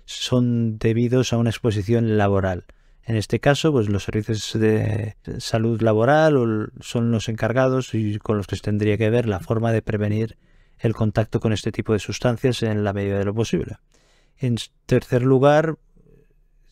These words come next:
lo que comentamos siempre de un estilo de vida saludable, ya hemos hablado de eliminar habo-, hábitos tóxicos, en concreto el tabaco, pero aquí también tendríamos que insistir en la alimentación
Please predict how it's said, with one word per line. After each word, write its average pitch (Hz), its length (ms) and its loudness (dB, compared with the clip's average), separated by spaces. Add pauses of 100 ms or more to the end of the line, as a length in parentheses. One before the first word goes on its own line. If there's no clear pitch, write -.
(180)
lo 127 220 0
que 113 100 -6
comentamos 107 480 0
siempre 131 320 0
de 123 60 0
un 120 80 -2
estilo 113 260 0
de 110 60 2
vida 110 200 2
saludable, 156 540 2
ya 131 80 2
hemos 110 180 0
hablado 113 360 4
de 101 260 -4 (220)
eliminar 110 400 0
habo-, 113 180 2 (140)
hábitos 110 360 -2
tóxicos, 165 460 0
en 107 140 0
concreto 107 460 -2 (280)
el 123 200 0
tabaco, 151 520 0 (300)
pero 147 420 4 (120)
aquí 127 480 -2
también 135 600 0
tendríamos 113 520 0
que 123 100 -2
insistir 131 500 0
en 113 200 2
la 107 120 2
alimentación 107 640 0